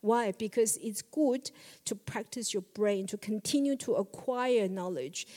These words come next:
And it's an intentional thing. You have to, you know, keep doing that. Um, and it's also amazing how God embeds his creation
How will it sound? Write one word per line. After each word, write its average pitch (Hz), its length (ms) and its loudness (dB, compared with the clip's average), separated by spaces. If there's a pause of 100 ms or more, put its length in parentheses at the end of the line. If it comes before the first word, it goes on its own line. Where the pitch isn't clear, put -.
(180)
And 226 260 2
it's - 400 4 (100)
an 226 160 2
intentional 220 840 0
thing. 175 340 -6
You 220 120 0
have 214 400 -6
to, 196 320 -4
you 208 160 -2
know, 185 160 -2
keep 220 300 -4
doing 208 280 6
that. 185 220 -4 (1300)
Um, 220 580 2 (720)
and 285 160 6
it's 277 120 2
also 349 300 0
amazing 240 840 0
how 226 340 -4
God 240 380 0 (320)
embeds 247 960 4 (160)
his 254 400 4 (140)
creation 254 1000 4